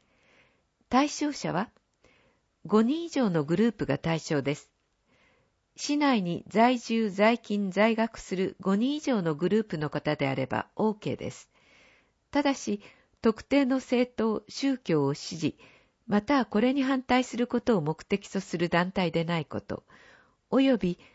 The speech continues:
営利を目的とする団体でないことが条件です。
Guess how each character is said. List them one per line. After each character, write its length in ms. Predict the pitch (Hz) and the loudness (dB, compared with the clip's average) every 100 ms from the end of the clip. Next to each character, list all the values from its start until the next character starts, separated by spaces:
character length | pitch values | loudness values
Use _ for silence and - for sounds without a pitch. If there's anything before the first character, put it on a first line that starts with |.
| _ _ - | _ _ 0
営 200 | 269 302 | 4 4
利 180 | 254 208 | 4 4
を 80 | |
目 240 | 156 156 - | 4 -2 0
的 220 | 202 208 | 0 0
と 120 | 190 | 0
す 140 | 196 185 | -2 0
る 100 | 185 | 2
団 220 | 190 196 | 2 2
体 180 | 208 190 | 2 2
で 120 | 185 | 2
な 140 | 196 | 0
い 60 | 190 | -2
こ 120 | 127 | -4
と 120 | 135 | -4
が 140 | 117 113 | -4 0
条 180 | 143 | 0
件 280 | 139 160 139 | 0 -2 -4
で 100 | - | -8
す。 180 | - - | -12 -16